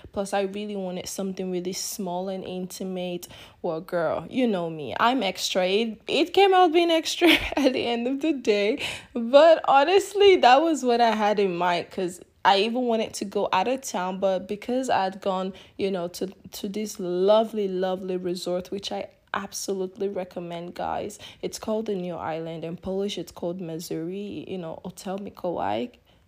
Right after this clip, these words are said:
It's really, really amazing. Like, your girl even walked on a frozen lake, y'all. Like, <laughs> I know, I know. Like,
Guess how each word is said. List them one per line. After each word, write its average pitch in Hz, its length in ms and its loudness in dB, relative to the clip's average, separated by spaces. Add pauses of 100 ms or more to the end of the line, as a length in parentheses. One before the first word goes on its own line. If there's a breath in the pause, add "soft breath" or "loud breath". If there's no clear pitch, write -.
(120)
It's - 320 -4
really, 190 540 -8
really 175 380 -8
amazing. 165 540 -10
Like, 175 340 -4 (100)
your 190 180 -2
girl 220 280 0
even 262 280 0
walked - 280 -4
on 185 120 -6
a 165 60 -8
frozen 180 580 -8
lake, 180 360 -10
y'all. 113 280 -2
Like, 98 440 0 (260 loud breath)
<laughs> - 240 -6
I 311 680 4
know, 185 300 4
I 202 200 2
know. 190 260 0
Like, 170 400 0